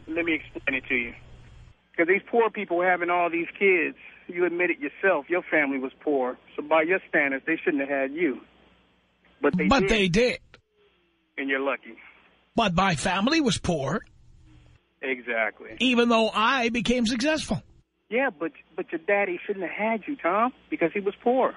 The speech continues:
Speaker 2: Uh, he shouldn't have had me.
Speaker 1: Exactly. So you're lucky you're here.
Speaker 2: Uh, that, well, that part is lucky. I'll go
Speaker 1: Yeah.
Speaker 2: with that. But after that, we all start equally. We do.
Speaker 1: No, wait.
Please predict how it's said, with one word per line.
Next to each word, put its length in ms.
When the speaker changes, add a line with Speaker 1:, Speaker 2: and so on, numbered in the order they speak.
Speaker 2:
Uh, 60
he 220
shouldn't 420
have 100
had 180
me. 200
Speaker 1:
Exactly. 520
So 80
you're 180
lucky 240
you're 220
here. 300
Speaker 2:
Uh, 300
that, 280
well, 120
that 320
part 240
is 120
lucky. 360
I'll 200
go 220
Speaker 1:
Yeah. 40
Speaker 2:
with 120
that. 180
But 100
after 300
that, 340
we 140
all 200
start 400
equally. 440
We 180
do. 340
Speaker 1:
No, 200
wait. 160